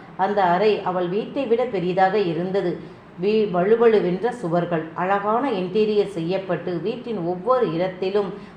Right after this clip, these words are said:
பணத்தின் செழுமை தெரிந்தது. "ம், நல்லது, இதெல்லாம் பவினா அனுபவிக்க வேண்டியது. நான் சும்மா ஓசியா வந்தவள், ஹோட்டல் மாதிரி நினைத்து இருந்துட்டு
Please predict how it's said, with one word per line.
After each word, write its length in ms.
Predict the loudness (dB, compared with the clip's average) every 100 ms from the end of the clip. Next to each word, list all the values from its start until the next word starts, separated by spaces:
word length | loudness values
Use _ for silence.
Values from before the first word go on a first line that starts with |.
| -4
பணத்தின் 520 | -2 0 -2 -4 -4
செழுமை 440 | -2 0 0 0
தெரிந்தது. 520 | -2 -2 -2 -2 -2 -4 -8 -16 -10
"ம், 400 | -6 -4 -2 -2 -4 -8 -6
நல்லது, 400 | -2 2 2 0 -6 -14 -8
இதெல்லாம் 500 | -4 -2 0 0 0 0
பவினா 360 | -2 0 0 -2
அனுபவிக்க 540 | 0 2 2 2 2
வேண்டியது. 520 | 2 0 2 2 2 -4 -6
நான் 280 | -2 -2 -4
சும்மா 300 | -6 0 0
ஓசியா 560 | 0 -2 -4 0 0 2
வந்தவள், 460 | 0 0 0 0 -4 -14 -10 2
ஹோட்டல் 400 | 2 4 0 2
மாதிரி 360 | 0 0 0
நினைத்து 400 | 0 0 -2 0
இருந்துட்டு 420 | 0 2 2 2